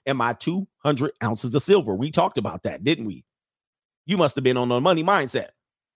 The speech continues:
He says, "Got my first aid kit, my firearm with plenty of ammo. I'm now working on stacking this much food, water, and medical supplies as feasibly possible."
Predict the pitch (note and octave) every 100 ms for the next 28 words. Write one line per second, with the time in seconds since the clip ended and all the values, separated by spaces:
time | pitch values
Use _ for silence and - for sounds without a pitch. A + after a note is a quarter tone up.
0 | _ C#3 D3 C#3 G2 C3 B2+ C3+ C#3+ D3+
1 | D3+ C#3+ E3 - G#2+ G2+ D3+ D3 C#3+ D3+
2 | D3 B2 C3 F3+ - D3 E3 D#3 C#3 C3+
3 | G#2 A#2 - - A2+ A2 A2+ A2+ G#2+ A#2+
4 | A#2+ G#2+ G#2 - A2+ A2 G#2+ G#2 A#2 G#2
5 | - A#2 A#2 A2+ - G2+ A#2 G2+ - -
6 | G#2 G2+ F2 F2 - F2 E2+ D#2+ _ _
7 | A2 - G#2 F2 D2+ E2 - F2+ - A#2+
8 | G2